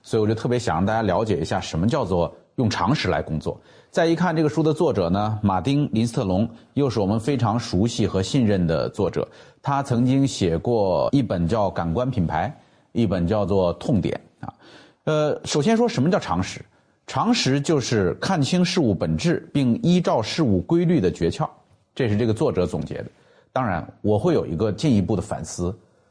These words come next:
究竟你看到的是不是事物的本质？这个事儿是很难界定的。不过呢，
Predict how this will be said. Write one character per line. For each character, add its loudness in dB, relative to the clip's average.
究 2
竟 4
你 4
看 -2
到 2
的 0
是 -4
不 0
是 -6
事 -4
物 0
的 0
本 -8
质？ -8
这 -2
个 0
事 -2
儿 0
是 -2
很 -2
难 0
界 0
定 -4
的。 -20
不 -4
过 2
呢， 0